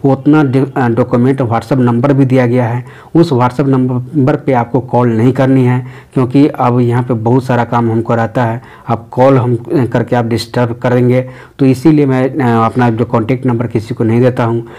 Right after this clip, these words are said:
तो ये फ़-, PhonePe, Google Pay है और WhatsApp number उसी number से चलाया जाता है, description box में दिया हुआ है। उद्यम योजना का form भरवाने के लिए आप हमसे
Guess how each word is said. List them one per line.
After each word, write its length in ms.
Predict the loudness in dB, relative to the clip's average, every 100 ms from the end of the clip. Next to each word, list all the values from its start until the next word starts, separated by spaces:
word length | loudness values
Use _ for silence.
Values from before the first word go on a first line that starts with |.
| -20 -2
तो 100 | 4
ये 80 | 4
फ़-, 500 | 2 -10 -16 -6 0
PhonePe, 480 | 2 2 2 2 2 2
Google 240 | 2 2
Pay 220 | 2 2
है 300 | 2 0 -2 -6 -18 -4
और 100 | 0
WhatsApp 480 | 0 -2 -2 -2 0
number 300 | 0 0 -2
उसी 280 | -2 0 2
number 280 | 2 0
से 100 | -2
चलाया 280 | -2 0 2
जाता 240 | 2 0 -2
है, 200 | -4 -8 -16 -2
description 680 | 0 0 0 0 0 0 2
box 200 | 2 -2
में 120 | -2 0
दिया 160 | 2
हुआ 220 | 2 2
है। 200 | -2 -4 -10 -8 -2
उद्यम 360 | 2 4 4
योजना 260 | 4 2 0
का 120 | -4
form 320 | -4 -2 0
भरवाने 340 | 0 0 -2 -2
के 100 | -2
लिए 120 | -2
आप 80 | -4
हमसे 360 | -6 -2 -2